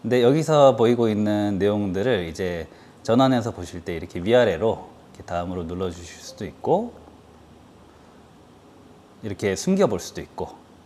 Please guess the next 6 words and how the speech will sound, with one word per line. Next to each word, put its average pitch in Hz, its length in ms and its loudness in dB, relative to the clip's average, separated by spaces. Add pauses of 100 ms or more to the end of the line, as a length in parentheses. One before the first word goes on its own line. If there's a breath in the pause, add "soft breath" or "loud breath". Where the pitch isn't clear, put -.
(580 loud breath)
또 123 280 4
여기를 110 220 2
눌러서 104 640 0
이제 87 400 -4 (640 loud breath)
다른 110 680 2 (100)
아이콘, 90 800 -6